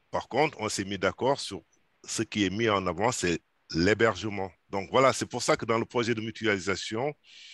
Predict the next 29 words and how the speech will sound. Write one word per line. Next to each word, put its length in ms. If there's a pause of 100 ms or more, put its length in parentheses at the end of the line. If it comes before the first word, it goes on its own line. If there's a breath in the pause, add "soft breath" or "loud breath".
(200 loud breath)
il 80
faut 200
pas 220
que, 360 (240)
pour 140
tenir 340
compte 360
des 140
spécificités 1040 (320)
ou 100
de, 160
ou 140
de 120
l'histoire 580
ou 160
des 260
envies 320
des 220
uns 100
et 60
des 240
autres, 200 (320 loud breath)
il 80
faut 180
juste 220
se 80
mettre 200
d'accord 300
sur 180